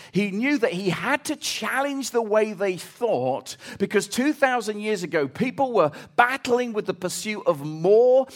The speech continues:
and finding things to satisfy themselves, things that ultimately were never enough, just as much then as today, two thousand years later.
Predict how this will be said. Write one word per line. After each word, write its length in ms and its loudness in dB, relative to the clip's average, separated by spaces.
and 160 4
finding 400 0
things 240 -8
to 120 -4
satisfy 800 -2
themselves, 460 -2
things 280 -4
that 120 0
ultimately 560 -4
were 140 0
never 340 2
enough, 460 -2
just 520 0
as 160 -2
much 300 -2
then 640 -2
as 140 0
today, 320 0
two 180 -8
thousand 380 -2
years 180 -2
later. 380 -4